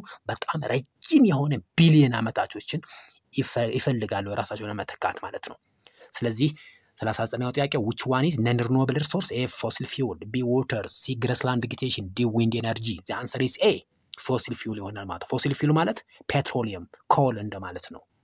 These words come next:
እነዚህ የራሳቸው ለመተካት በጣም ረጃጅም የሆኑ ቢሊየን ዓመታቶች ይፈልጋል ወይንም አላቂ የሆኑ ወይም ኤግዞስተብል የሆኑ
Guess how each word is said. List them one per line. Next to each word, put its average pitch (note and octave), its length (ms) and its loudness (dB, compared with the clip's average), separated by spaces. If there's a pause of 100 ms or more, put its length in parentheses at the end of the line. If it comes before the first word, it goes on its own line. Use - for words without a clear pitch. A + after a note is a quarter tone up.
(640)
እነዚህ A2 300 0
የራሳቸው A#2 360 0
ለመተካት D3+ 520 0
በጣም - 400 -2
ረጃጅም B2+ 680 2
የሆኑ C#3 240 0 (240)
ቢሊየን C3 360 4
ዓመታቶች A2 400 -4
ይፈልጋል - 460 -10 (580)
ወይንም G#2+ 300 2 (420)
አላቂ B2 380 4
የሆኑ G2 320 -4 (340)
ወይም A#2+ 160 2 (100)
ኤግዞስተብል B2 800 2
የሆኑ G2+ 260 -6